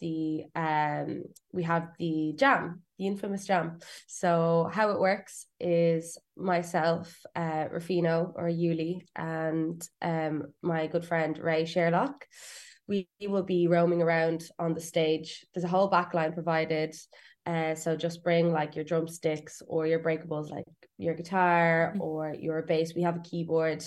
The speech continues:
Speaker 1: or, like, your brass. We have microphones as well. Just find us when you come in and let us know that you wanna get up on stage.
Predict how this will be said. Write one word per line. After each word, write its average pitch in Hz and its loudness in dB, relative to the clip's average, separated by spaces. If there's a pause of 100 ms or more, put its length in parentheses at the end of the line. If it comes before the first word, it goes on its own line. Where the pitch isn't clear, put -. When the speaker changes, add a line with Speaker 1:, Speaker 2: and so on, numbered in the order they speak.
(120)
Speaker 1:
or, 160 -6
like, 151 -8
your 151 -4
brass. 160 0 (840)
We 190 0
have 180 2
microphones 180 2
as 160 -2
well. 165 2 (540)
Just 254 6
find 214 4
us - -6 (180)
when 202 0
you 185 0
come 190 2
in 180 6 (220)
and 170 2 (380)
let 190 2
us 180 -4
know 180 2
that 175 2
you 185 0
wanna 165 2
get 165 0
up 165 -4
on 160 -2
stage. 156 -4